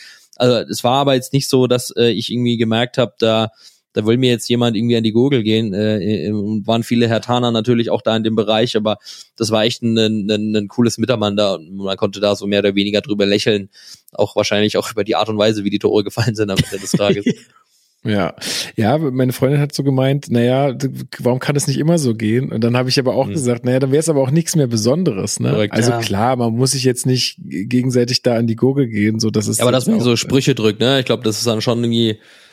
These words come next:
Speaker 3: Das ist,
Speaker 1: passiert dann
Speaker 3: finde ich,
Speaker 1: schon.
Speaker 3: normal, ne?
Speaker 2: So wie in der
Speaker 3: Ähm,
Speaker 2: N F L in der, in Amerika, wo irgendwie alle gemeinsam auf einem Haufen sitzen.
Speaker 3: Ja, also das, äh,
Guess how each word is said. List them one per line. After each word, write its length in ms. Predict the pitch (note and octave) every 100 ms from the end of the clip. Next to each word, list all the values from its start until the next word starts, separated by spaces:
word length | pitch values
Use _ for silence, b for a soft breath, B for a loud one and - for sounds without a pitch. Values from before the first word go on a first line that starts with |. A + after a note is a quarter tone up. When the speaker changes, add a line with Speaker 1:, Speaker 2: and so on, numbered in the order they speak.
| -
Speaker 3:
Das 280 | - -
ist, 20 | B2
Speaker 1:
passiert 280 | A2+ A#2+
dann 100 | A2+
Speaker 3:
finde 140 | A2+ B2
ich, 40 |
Speaker 1:
schon. 80 | A#2
Speaker 3:
normal, 500 | A2 G2 F2+ G2 F#2
ne? 180 | - A#2
Speaker 2:
So 140 | C3+ C3+
wie 60 |
in 40 | E3+
der 100 | E3+
Speaker 3:
Ähm, 140 | C#3+
Speaker 2:
N 0 |
F 180 | D3+ D3
L 380 | C3+ D3+ C#3+ A#2
in 180 | B2 A#2+
der, 160 | B2
in 100 | A#2+
Amerika, 540 | B2 B2 C3 C#3 B2 A#2
wo 120 | B2
irgendwie 280 | B2 B2+ B2
alle 180 | B2+ C3
gemeinsam 380 | B2+ B2+ C3
auf 100 | B2+
einem 220 | B2+ B2 A#2
Haufen 260 | B2 C3
sitzen. 380 | A#2 A2+ B2 A2+ B B B B B B B
Speaker 3:
Ja, 260 | A2 A2 D3+ - -
also 180 | C#3 C#3+
das, 240 | D#3+ - -
äh, 200 | D#2+